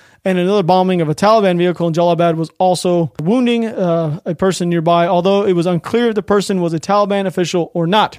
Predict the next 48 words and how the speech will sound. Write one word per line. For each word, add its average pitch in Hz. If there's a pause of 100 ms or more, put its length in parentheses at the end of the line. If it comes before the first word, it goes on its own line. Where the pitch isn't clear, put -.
So 240
the 214
witnesses 269
that 214
are -
actually 202
speaking 233 (160)
are 185
doing 202
it, 175 (360)
uh, 175
anonymously, 185 (280)
uh, 175
because 165
of -
the 175
fear 170
of, 135
of 160
retribution, 156
which 147
is 143 (100)
very, 175
very 165
true. 170
We 165
know 170
it's 165
gonna 156
happen. 165 (340)
So 185
this 240
kind 254
of 190
stuff's 208
constantly 208
gonna 180
happen 175 (460)
inside 180
of 170
Afghanistan 170 (100)
since -
we 175
are 170
not 156
there 170
doing 175
anything, 143